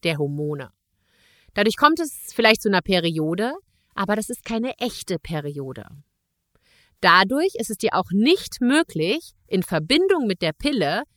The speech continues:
deine Hormone zu tracken. Denn es passiert einfach nicht so,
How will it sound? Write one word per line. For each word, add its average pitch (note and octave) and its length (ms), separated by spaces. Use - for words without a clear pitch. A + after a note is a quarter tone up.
deine G#3 280
Hormone A3 440
zu - 160
tracken. A#2+ 540
Denn G#3+ 80
es G#3 100
passiert E4 540
einfach F#3 400
nicht - 280
so, F3+ 360